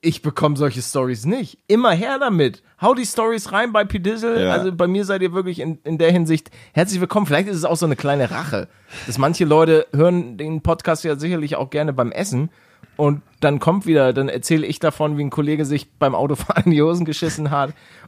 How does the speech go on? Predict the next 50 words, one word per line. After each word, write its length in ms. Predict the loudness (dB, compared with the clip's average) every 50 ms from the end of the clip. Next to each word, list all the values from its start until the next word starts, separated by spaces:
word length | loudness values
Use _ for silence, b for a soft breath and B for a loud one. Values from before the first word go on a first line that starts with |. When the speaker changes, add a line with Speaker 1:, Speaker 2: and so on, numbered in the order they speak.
| _
Speaker 1:
und 240 | 0 0 0 2 4
bei 120 | 4 2 4
dir 220 | 4 4 4 4
mit 160 | 2 2 2
der, 220 | 2 2 2 0 0
von 160 | 0 2 2
der 100 | 2 2
Decke 300 | 2 0 -2 -2 -2 -4
tropfen 400 | -2 -2 -2 -2 -2 -4 -4 -2
und 80 | -2
alles. 380 | 0 0 2 2 2 2 0 b b b b b b b _ _ _ _ _ _ _ _ _ _ _ _ _ -6
Also 300 | -6 -4 -2 -2 0 2
das 180 | 0 0 0
ist, 320 | -2 -6 -6 -6 -6 -6 -6
das 140 | -6 -4
könnte 180 | -2 0 2 4
Speaker 2:
Vielleicht. 140 | 4 2 2
Speaker 1:
einfach 240 | 2 0 0 0 -2
die, 160 | -2 -2 0 2
eine 160 | 2 2 2
späte 380 | 0 0 0 0 0 2 0 0
Rache 260 | -2 -2 -2 -2 -4
sein. 320 | -2 -2 -4 -2 -4 -4 -6 _ _ -12
Speaker 2:
Ja. 220 | -10 -10 -10 -12 -14 B B B B B B -14 -10
Speaker 1:
Ist 120 | -8 -4
so 100 | -2 0
meine, 340 | 2 4 4 4 4 2 2
Speaker 2:
Hat 220 | 0 -2 -6 -12 _ -12
Speaker 1:
ist 180 | -10 -8 -4 -2
meine 220 | 0 2 2 0 0
Speaker 2:
geklappt. 100 | -2 -4
Speaker 1:
Theorie. 440 | -4 -4 -4 -4 -4 -4 -6 -6 -8 B B B B B B B B B
Aber 120 | -12 -4 -2
Speaker 2:
Patrick, 300 | 0 0 2 0 0 0
wie 80 | 0
geht's 260 | 0 -2 -2 -2 -2
dir? 380 | 0 2 4 6 6 4 2 0 -4 _ _ _
Lange 240 | 0 2 4 4 6
haben 100 | 6 6
wir 40 | 4
uns 100 | 4 4
nicht 100 | 2 2
Speaker 1:
Oh, 60 | 4
Speaker 2:
gehört. 480 | 4 4 4 4 4 4 2 0 -2 -2
Oh, 280 | 0 0 0 0 0 -4 -4
wei, 80 | 0
Speaker 1:
das 180 | 2 2 2 2
Speaker 2:
oh, 40 | 0
Speaker 1:
stimmt 220 | 0 2 2 2
Speaker 2:
wei. 80 | 2